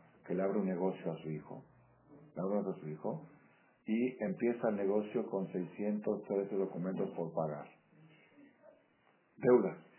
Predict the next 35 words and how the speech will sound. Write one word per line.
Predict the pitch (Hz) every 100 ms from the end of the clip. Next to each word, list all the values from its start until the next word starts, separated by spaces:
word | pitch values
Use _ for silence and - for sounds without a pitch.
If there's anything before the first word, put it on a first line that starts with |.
| - - - 101
Empieza | 98 175 -
el | 165
negocio | 160 175 165
con | 139
deudas. | 135 113 90 - - - - -
El | 135
día | 165 214 208
que | 165
lo | 160
abre, | 180 196 214 226 - - - - - _ - - _ -
debe | 98 180 202 202 202 185
seiscientos | 165 160 180 185 175 170 165 170
trece | 170 170 175 170
documentos. | 160 147 139 139 123 104 98
Voy | 127 127
a |
pagar | 117 113 107
acá, | 104 123
voy | 117
a |
pagar | 104 107
a | 98
Bancomer, | 98 110 110 113
a |
Banamex, | 95 95 101 113 - 95 - - - -
Tefilín | - 85 87 98
en | 98
la | 90
mañana, | 98 110
Tefilín | 98 78 92
en | 90
la |
mañana, | 98 120 120
Shekiat | 90 82 92 95
Shema, | - 95 117